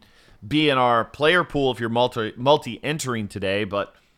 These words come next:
I don't think he's the guy that, uh, I'm most excited about. I'd rather pay down. And,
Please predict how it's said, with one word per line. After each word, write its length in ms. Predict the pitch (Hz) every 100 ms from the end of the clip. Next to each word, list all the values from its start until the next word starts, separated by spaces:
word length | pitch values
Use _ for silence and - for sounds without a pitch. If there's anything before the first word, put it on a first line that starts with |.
| _ _ 87
I 220 | 104 107
don't 180 | 120 113
think 180 | 117
he's 180 | 113 113
the 80 | 101
guy 240 | 104 104
that, 180 | 101 98 -
uh, 220 | 98 95
I'm 180 | 90 98
most 300 | 104 101 -
excited 340 | 85 120 135
about. 220 | 87 78 82
I'd 80 |
rather 260 | 92 107 101
pay 220 | 90 107
down. 420 | 98 120 120 101 - - - -
And, 680 | - 117 110 107 104 104 95